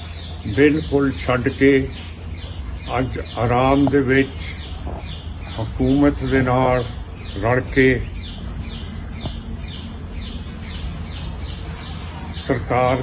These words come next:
ਦੇ ਝੂਟੇ ਲੈ ਰਹੇ ਹੈ। ਸੋ ਅਕਾਲ ਤਖਤ ਸਾਹਿਬ ਦੇ ਉੱਤੇ ਆਪਾਂ ਨੇ ਪਹੁੰਚਣਾ ਹੈ ਅਮਨ ਪਸੰਦ ਤਰੀਕੇ ਦੇ ਨਾਲ, ਵਾਹਿਗੁਰੂ ਵਾਹਿਗੁਰੂ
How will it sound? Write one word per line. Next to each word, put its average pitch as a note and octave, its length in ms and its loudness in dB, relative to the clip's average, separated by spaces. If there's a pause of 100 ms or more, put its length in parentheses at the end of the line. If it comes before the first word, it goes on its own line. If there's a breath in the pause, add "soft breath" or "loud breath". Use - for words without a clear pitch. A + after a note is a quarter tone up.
ਦੇ C3 120 6 (680)
ਝੂਟੇ C3+ 340 6
ਲੈ A2+ 220 4
ਰਹੇ A2+ 260 4
ਹੈ। F#2 80 0 (2500)
ਸੋ D#3+ 140 8 (1600)
ਅਕਾਲ C3+ 340 2 (100)
ਤਖਤ D3+ 300 0
ਸਾਹਿਬ C#3+ 360 2
ਦੇ C#3+ 60 0
ਉੱਤੇ C#3 320 2
ਆਪਾਂ C3+ 280 0
ਨੇ C3+ 100 4 (100)
ਪਹੁੰਚਣਾ C#3 460 2
ਹੈ C3+ 120 0 (1200)
ਅਮਨ C#3 180 4 (100)
ਪਸੰਦ C3 360 0 (100)
ਤਰੀਕੇ B2 340 2
ਦੇ C3+ 160 4
ਨਾਲ, C3 360 2 (880)
ਵਾਹਿਗੁਰੂ C3+ 540 4
ਵਾਹਿਗੁਰੂ B2+ 480 2